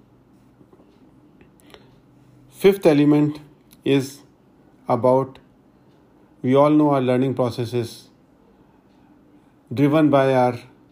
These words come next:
biases and beliefs. Getting rid of biases and belie-, belief is called Vyusar, and letting them go is the Vyusar.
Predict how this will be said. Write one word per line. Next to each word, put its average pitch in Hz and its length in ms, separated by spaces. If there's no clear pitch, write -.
biases 127 640
and 120 180
beliefs. 107 440
Getting 143 320
rid 151 300
of 107 280
biases 123 420
and 123 200
belie-, 120 300
belief 123 500
is 123 160
called 117 300
Vyusar, 113 540
and 131 400
letting 131 340
them 135 200
go 123 360
is 123 120
the 127 100
Vyusar. 117 540